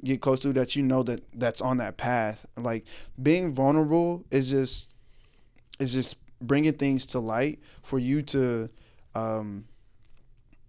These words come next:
or for people to pray for you or invite you to,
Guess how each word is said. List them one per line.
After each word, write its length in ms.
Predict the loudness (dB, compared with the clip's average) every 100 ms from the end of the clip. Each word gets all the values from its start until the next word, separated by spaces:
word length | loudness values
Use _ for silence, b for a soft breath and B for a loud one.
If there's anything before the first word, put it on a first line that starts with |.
| -4
or 140 | 4 6
for 160 | 6
people 340 | 4 2 4 4
to 300 | 4 2 0 -10 -8
pray 240 | -2 0
for 200 | 2 0
you 420 | 0 0 0 -2 -2
or 220 | 0 0
invite 400 | 0 0 0 0
you 140 | -2 -2
to, 340 | -2 -2